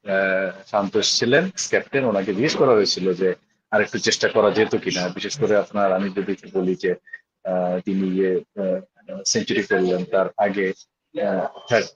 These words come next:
ছত্রিশ বলে তার ব্যাট থেকে কোনো বাউন্ডারি আসেনি, কিন্তু সেঞ্চুরি করার পরে আপনার, আহ, দুই ওভারে তিনটা ছক্কা মারলেন এবং, আহ, একশোর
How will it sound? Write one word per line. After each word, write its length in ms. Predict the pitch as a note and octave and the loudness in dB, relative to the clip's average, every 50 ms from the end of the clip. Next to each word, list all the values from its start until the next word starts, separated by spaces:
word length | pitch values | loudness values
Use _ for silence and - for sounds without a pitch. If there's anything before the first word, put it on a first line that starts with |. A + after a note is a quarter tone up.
| _ - | _ -6
ছত্রিশ 480 | - B2 A#2 - - - C3+ B2 A2+ G2 A2+ | -4 -4 -4 -2 0 2 2 2 4 4 4
বলে 240 | A2+ A2+ A2+ A2 | 4 6 4 4
তার 120 | - A2+ G2 | 4 2 2
ব্যাট 160 | F#2 G2 F#2 | 2 0 -2
থেকে 220 | - - F#2+ F#2 | -2 -2 -4 -4
কোনো 160 | E2+ F#2 F#2+ F#2 F#2 | -2 -2 -2 0 0
বাউন্ডারি 360 | F2+ F2+ F#2 F2+ F#2+ F#2+ F#2+ | 0 2 2 2 2 2 2
আসেনি, 320 | F2+ F2 - - B2+ D3 C#3 | 2 0 -2 -2 0 0 0
কিন্তু 300 | - B2 A2+ G#2+ - A2 | 0 0 -2 -2 -2 -4
সেঞ্চুরি 360 | F#2+ A2 G2 F#2+ - G#2+ G#2+ | -4 -4 -2 -2 -2 -2 0
করার 240 | G2+ G#2+ G2+ G#2 G2 F2+ F#2 | 2 2 4 2 2 2 4
পরে 320 | G#2+ G#2+ G#2+ G2+ G2 G2 - - | 4 4 6 4 4 2 0 -2
আপনার, 320 | G2 - - - F#2+ F#2 | -4 -4 -4 -4 -4 -4
আহ, 380 | F2+ - - - G2 F#2+ F#2 F2+ - _ - - - - - - _ _ _ | -6 -8 -8 -6 -4 -4 -4 -4 -8 _ -18 -20 -20 -18 -20 -20 _ _ _
দুই 100 | - A2+ | 0 2
ওভারে 240 | G#2+ G2 G#2+ G2+ G2+ | 4 4 4 4 2
তিনটা 240 | - - G2 F2+ G2+ | 0 -2 -2 -2 -2
ছক্কা 320 | F#2 - E2+ - - F#2 | -2 -2 -4 -2 -2 -2
মারলেন 400 | F2+ F#2 F#2 F#2 F2+ F#2 F#2 F#2 | -2 0 0 0 0 0 0 -2
এবং, 180 | F#2 F2+ F#2+ - | -2 -4 -4 -6
আহ, 1000 | - - - - _ _ _ _ _ _ _ _ _ _ - A#2 G#2+ G#2 - G#2+ | -6 -8 -12 -16 _ _ _ _ _ _ _ _ _ _ 0 2 2 2 2 0
একশোর 300 | G#2 - - - A2+ | 0 0 0 -2 -2